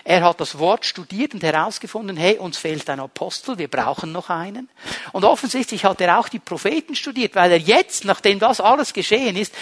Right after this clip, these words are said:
einordnen konnte, hey, hallo, das ist ja das, was Joel sagt, „Ich werde meinen Geist ausgießen über alles Fleisch.“ Das ist es. Und er fängt an zu erklären.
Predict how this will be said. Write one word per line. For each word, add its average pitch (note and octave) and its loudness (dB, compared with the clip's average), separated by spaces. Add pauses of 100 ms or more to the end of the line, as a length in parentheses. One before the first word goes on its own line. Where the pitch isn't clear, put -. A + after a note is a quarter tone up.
(220)
einordnen G#3+ 6
konnte, G#3 2
hey, A3 4
hallo, G#3+ 6 (220)
das - 6
ist G#3+ -4
ja A#3 2
das, A#3+ 4
was G#3+ -6
Joel A#3 6
sagt, - 2
„Ich - -12
werde A#3+ 2
meinen A3+ 4
Geist A3 4
ausgießen A3+ 2
über A#3 6
alles A#3+ 8
Fleisch.“ F#4 0 (500)
Das C#4 4
ist F#4 2
es. - -6 (260)
Und G3 -4
er G3 4
fängt G#3 2
an F#3+ -2
zu - -8
erklären. C#3+ -8